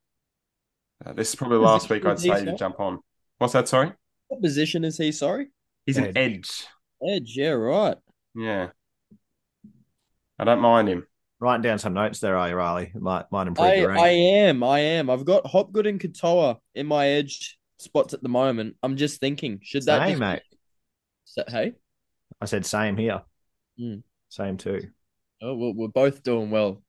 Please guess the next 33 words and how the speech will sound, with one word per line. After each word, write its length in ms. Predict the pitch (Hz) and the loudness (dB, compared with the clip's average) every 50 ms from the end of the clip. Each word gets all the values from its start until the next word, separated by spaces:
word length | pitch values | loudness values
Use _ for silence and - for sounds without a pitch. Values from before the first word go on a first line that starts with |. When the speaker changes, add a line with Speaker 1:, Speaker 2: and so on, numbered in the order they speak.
| _ - | _ -14
Speaker 2:
in 100 | 110 104 | -14 -10
fantasy 480 | - - 107 104 101 98 - 107 101 | -6 -4 -4 -4 -4 -4 -6 -6 -4
this 260 | 101 101 98 - - _ _ _ _ - - - - _ _ _ _ _ _ | -4 -6 -10 -12 -20 _ _ _ _ -20 -20 -20 -20 _ _ _ _ _ _
year. 140 | 113 117 107 | -8 -2 0
Speaker 3:
Must 200 | 113 123 - - | 0 0 0 -2
be. 220 | 107 98 101 104 - _ _ _ _ _ _ _ _ _ _ _ _ _ _ _ _ _ _ | -2 -2 -2 -4 -8 _ _ _ _ _ _ _ _ _ _ _ _ _ _ _ _ _ _
Speaker 2:
<laughs> 40 | - 370 - _ _ - 311 - _ _ - 285 - _ _ _ _ _ _ _ | -4 -4 -4 _ _ -6 -6 -6 _ _ -4 -4 -4 _ _ _ _ _ _ _
I, 1000 | 277 285 294 285 285 285 277 269 247 202 170 147 143 147 147 _ _ - 233 285 | -16 -12 -12 -10 -10 -8 -10 -10 -10 -10 -12 -14 -16 -18 -20 _ _ 6 6 6
I 260 | 330 311 277 262 294 294 | 6 8 6 6 6 6
forgot 220 | 339 285 262 202 | 6 4 6 6
to 80 | 220 214 | 6 4
mention 300 | 208 214 208 180 202 185 | 4 4 4 4 2 2
at 60 | 175 | 4
the 60 | 170 | 2
beginning 360 | 175 175 190 180 170 180 175 | 2 2 4 2 0 0 0
of 120 | 180 160 160 | 0 0 4
the 80 | 165 | 4
episode, 340 | 180 202 196 196 214 196 170 | 4 4 4 4 4 6 6
I'm 120 | 190 214 | 6 6
actually 560 | 240 240 226 - _ _ _ _ - - 220 202 | 4 2 0 -2 _ _ _ _ -6 -4 0 2
really 220 | 196 190 185 180 | 2 2 2 2
looking 260 | 170 175 175 156 143 | 0 0 -4 -6 -6
forward 320 | - 156 160 180 180 190 175 | -2 0 0 2 0 0 0
to 40 | |
round 300 | 180 180 170 165 160 160 | 2 2 4 4 2 0
seven 340 | 156 - - 151 147 151 151 | -2 -2 -2 0 0 0 -2
in 100 | 151 143 | -2 -2
our 180 | 147 147 143 139 | 0 0 0 0
head-to-head 640 | 147 143 135 - 139 - 139 123 127 127 131 127 120 | 0 -2 -4 -4 -8 -6 -4 -2 -2 -2 -4 -4 -4
league, 340 | 123 123 120 123 123 123 | -2 0 0 0 -2 -2
lads, 460 | 127 135 139 151 170 165 165 160 - _ _ | 0 0 2 2 0 -2 -6 -8 -10 _ _
lads, 280 | - 139 143 160 170 170 | -2 0 0 0 0 0
because 380 | 160 160 165 185 165 160 143 | -2 0 2 4 2 2 0